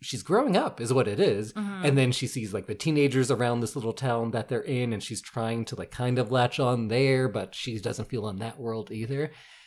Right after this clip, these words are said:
Speaker 1: We talk a lot ab-, about the time between childhood and adulthood, like,
Speaker 2: Mm.
Speaker 1: that kind of, like, seventeen to twenty area when people are becoming adults, and, eh, to some extent at least.
Speaker 2: Yeah.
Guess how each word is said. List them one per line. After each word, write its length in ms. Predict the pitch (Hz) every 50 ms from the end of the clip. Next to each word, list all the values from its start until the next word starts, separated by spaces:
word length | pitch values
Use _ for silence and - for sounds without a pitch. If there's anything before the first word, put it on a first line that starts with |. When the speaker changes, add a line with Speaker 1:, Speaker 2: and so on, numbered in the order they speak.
| - - -
Speaker 1:
We 120 | - 202 214
talk 260 | 202 185 226 220 214
a 40 | 202
lot 280 | 165 156 151 160 160 160
ab-, 100 | 139 120 -
about 500 | 143 110 117 127 120 117 117 117 - - -
the 500 | 139 - 135 123 117 113 110 107 104 - - _ _ _ _ _ _ -
time 480 | - 127 123 156 147 143 143 147 143 131
between 840 | 113 127 120 - - - - 127 120 117 117 117 113 110 107 107 - _ _ _ _ _ _ -
childhood 680 | - - - 143 131 123 120 113 107 110 135 123 113
and 160 | - 135 113
adulthood, 680 | 107 95 90 123 117 117 113 - - 87 73 - - - _ _ -
like, 140 | 131 123 107
Speaker 2:
Mm. 120 | 104 101 98
Speaker 1:
that 220 | 135 - 87 90
kind 200 | - 143 131 123
of, 80 | 113 -
like, 180 | 107 98 - -
seventeen 960 | - - - 160 143 127 135 131 127 127 - 151 147 139 135 131 131 127 127
to 340 | 120 123 123 113 110 101 92 - _ -
twenty 760 | - - - - 143 113 117 113 104 98 98 101 104 - -
area 420 | - 131 120 113 107 104 104 101 101
when 180 | 101 107 101
people 320 | - - 110 101 - 104 104
are 100 | 101 90
becoming 480 | 92 107 101 - - 104 95 101 98
adults, 420 | 104 104 107 127 113 104 - - -
and, 220 | 104 90 87 92 - _ _ _ -
eh, 200 | 220 190 135 110 - - -
to 160 | - 120 95 - - 120 _ -
some 320 | - - - 135 95 90
extent 320 | 92 - - 104 92 92 104
at 80 | 95
least. 160 | 101 98 -
Speaker 2:
Yeah. 340 | 240 226 254 247 196 170 180